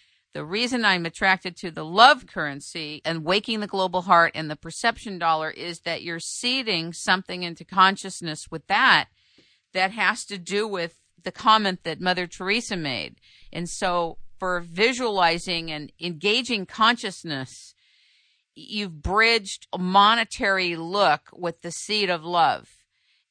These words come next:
And on a paradigm level, many people in the world don't accept the possibility that you can actually have the currency of love related to money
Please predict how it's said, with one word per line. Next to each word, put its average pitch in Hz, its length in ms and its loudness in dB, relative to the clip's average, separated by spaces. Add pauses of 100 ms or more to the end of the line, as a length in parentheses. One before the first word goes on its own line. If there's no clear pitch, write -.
And 175 380 0
on 190 120 2
a 175 60 0
paradigm 208 800 2
level, 165 320 -4
many 233 240 -4
people 202 280 -8
in 185 40 -6
the 175 80 -4
world 165 400 -2
don't 202 300 2
accept - 680 -2
the 165 80 -12
possibility 175 840 -4
that 160 400 2
you 214 240 -2
can 240 200 -4
actually 185 580 2
have 180 600 4
the 185 80 -8
currency 220 460 0
of 180 160 -2
love 180 420 6
related 214 560 2
to 254 140 -2
money 170 440 -2